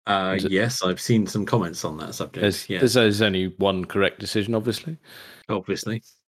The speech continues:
Speaker 2: Obviously. And it's, it's just the perfect daily driver, I think.
Speaker 1: I believe it was Johnny Smith,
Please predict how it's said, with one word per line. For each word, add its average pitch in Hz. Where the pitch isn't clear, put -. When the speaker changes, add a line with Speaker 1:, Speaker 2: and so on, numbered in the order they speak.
Speaker 2:
Obviously. 110
And 107
it's, -
it's -
just -
the -
perfect -
daily 135
driver, 92
I 95
think. 113
Speaker 1:
I -
believe 107
it 104
was 101
Johnny 107
Smith, -